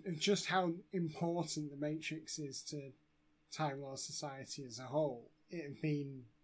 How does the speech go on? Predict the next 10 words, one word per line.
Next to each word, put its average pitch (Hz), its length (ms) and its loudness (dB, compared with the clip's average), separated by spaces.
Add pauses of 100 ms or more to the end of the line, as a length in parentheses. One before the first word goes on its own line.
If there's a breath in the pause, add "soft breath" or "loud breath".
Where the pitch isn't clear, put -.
(680)
showcased 143 840 -4
in, 131 400 -8
in 143 160 -2
the 131 60 -6
classic - 540 -4
series, 131 680 -6
you 143 80 -6
know, 135 160 -10 (800)
you 131 60 -14
know, 120 540 -16